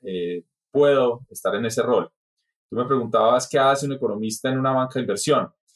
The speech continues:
Y bueno, básicamente lo que hace un economista es tratar de ser,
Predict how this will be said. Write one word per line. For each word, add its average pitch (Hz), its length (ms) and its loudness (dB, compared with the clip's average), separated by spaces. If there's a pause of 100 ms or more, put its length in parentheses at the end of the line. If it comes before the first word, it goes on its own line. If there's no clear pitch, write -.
(220)
Y 123 60 -4
bueno, 135 220 4
básicamente 127 420 0
lo - 120 -4
que 113 80 -2
hace 104 140 -4
un 131 60 -4
economista 110 420 -8
es 123 100 -10
tratar 135 440 0
de 131 80 -4
ser, 123 340 -4